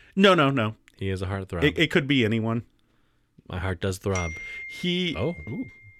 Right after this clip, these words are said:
Speaker 1: I had my, I had my sound up so that we could listen
Speaker 2: Oh,
Speaker 1: to the
Speaker 2: really?
Speaker 1: tra-, or so you could watch the trailer
Speaker 2: I thought
Speaker 1: for
Speaker 2: maybe that was Bradley Cooper sending me a text.
Speaker 1: It, <laughs> so he was in Licorice Pizza as well.
Speaker 2: Was he really?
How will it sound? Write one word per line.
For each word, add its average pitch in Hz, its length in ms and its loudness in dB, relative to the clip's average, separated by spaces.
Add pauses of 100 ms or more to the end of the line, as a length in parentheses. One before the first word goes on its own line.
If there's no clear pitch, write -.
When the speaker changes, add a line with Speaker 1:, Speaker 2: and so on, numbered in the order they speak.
(160)
Speaker 1:
I - 460 -12
had 104 80 0
my, 104 240 0
I 127 60 -2
had 160 160 4
my 151 120 4
sound 175 440 4
up 95 160 2
so - 100 0
that 104 140 2
we 110 80 0
could 107 160 0
listen 117 460 2 (200)
Speaker 2:
Oh, - 60 2
Speaker 1:
to 127 100 4
the 90 100 4
Speaker 2:
really? 98 140 2
Speaker 1:
tra-, 139 180 6
or 131 80 6
so 131 140 4
you 120 280 2
could 120 120 0
watch 107 280 0
the 101 60 -4
trailer 135 360 2
Speaker 2:
I - 20 2
thought 120 160 0
Speaker 1:
for 98 60 4
Speaker 2:
maybe 95 160 4
that 104 120 0
was 92 160 -2
Bradley 98 360 -2
Cooper 110 340 -2
sending 92 240 -4
me 87 140 -4
a 85 60 -4
text. - 440 -8 (140)
Speaker 1:
It, 120 320 0 (300)
<laughs> - 120 -20
so - 260 4
he 220 120 2
was 220 160 4
in 175 120 4
Licorice 151 380 2
Pizza 156 320 -2
as 92 180 0
well. 98 260 0
Speaker 2:
Was 190 120 0
he 165 100 2
really? 147 400 0